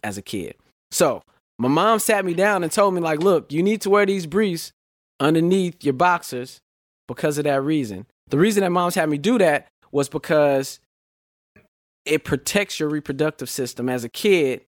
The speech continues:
at a young age. You gotta make sure that your testicles stay supported.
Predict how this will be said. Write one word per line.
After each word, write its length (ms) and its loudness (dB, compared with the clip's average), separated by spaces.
at 120 -2
a 40 -2
young 240 0
age. 380 0
You 80 -6
gotta 200 2
make 180 0
sure 180 -2
that 360 -4
your 180 0
testicles 480 -4
stay 520 0
supported. 580 0